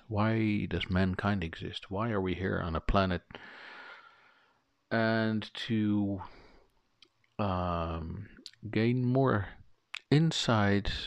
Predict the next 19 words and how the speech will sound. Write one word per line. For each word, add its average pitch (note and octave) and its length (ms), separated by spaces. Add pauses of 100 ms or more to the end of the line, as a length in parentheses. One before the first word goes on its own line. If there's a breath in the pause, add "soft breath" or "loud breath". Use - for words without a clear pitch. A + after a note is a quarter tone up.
uh, F#2 400
gain A2 200
a A2 40
better B2 320
insight A#2 600
into F#2 500
the F2+ 120
why F2+ 640
and E2+ 160
the E2+ 40
how E2+ 880
and, - 480
uh, E2 220
and F2+ 80
all E2 160
that, D#2+ 220 (2250 loud breath)
I C#3+ 100
think D#3+ 280
it's - 380